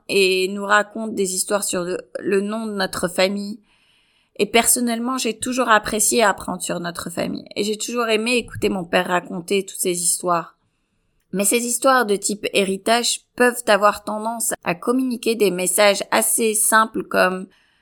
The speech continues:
les fils sont importants », par exemple.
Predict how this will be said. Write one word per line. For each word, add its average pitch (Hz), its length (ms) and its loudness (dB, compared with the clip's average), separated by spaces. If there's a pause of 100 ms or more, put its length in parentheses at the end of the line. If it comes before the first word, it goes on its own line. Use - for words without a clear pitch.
(420)
les 196 180 4
fils 214 340 2
sont 170 240 -2
importants », 170 540 -2 (160)
par 156 160 2
exemple. - 420 -8